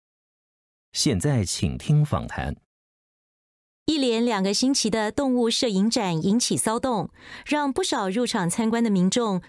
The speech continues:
Speaker 2: 留言表示讨厌动物园。可否跟我们谈谈，是什么促使您有不一样的发想？
Speaker 1: 唉，决定这些动物待遇的永远都是票房。只要能够让大家掏钱买票进场，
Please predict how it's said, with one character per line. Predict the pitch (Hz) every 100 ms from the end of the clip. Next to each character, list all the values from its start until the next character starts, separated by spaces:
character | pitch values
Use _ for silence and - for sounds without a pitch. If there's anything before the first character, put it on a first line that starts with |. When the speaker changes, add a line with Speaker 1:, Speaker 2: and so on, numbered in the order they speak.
| -
Speaker 2:
留 | 190 240
言 | 240 220
表 | 226 143
示 | - 208
讨 | 180 - 180
厌 | 143 214 185
动 | 254
物 | 208
园。 | 170 156 143 196 - _ _ _ _ -
可 | - 233
否 | 247
跟 | 196 254
我 | 202
们 | 196
谈 | 190 196
谈， | 190 165 190 - -
是 | - 339
什 | - 226
么 | 269
促 | - 370
使 | 302 214
您 | 185 190 226
有 | 233 151
不 | - 349
一 | 269
样 | 262 208
的 | 180
发 | 180 214
想？ | - 175 123 113 - _ _ -
Speaker 1:
唉， | 107 85 - - - - - - -
决 | 107
定 | 104 131
这 | 127
些 | 117 120
动 | 147
物 | 107 95
待 | 131 110
遇 | 95
的 |
永 | 82 80 107
远 | 143 76 71
都 | 110
是 | 104
票 | 92 110
房。 | 80 - 71 - _ _ _ - - -
只 | -
要 | 135 175
能 | 123
够 | 156
让 | 156 127
大 | 127
家 | 123
掏 | 127 - 160
钱 | 156 101
买 | 127 98 73
票 | - 117
进 | 208 165
场， | - 62 55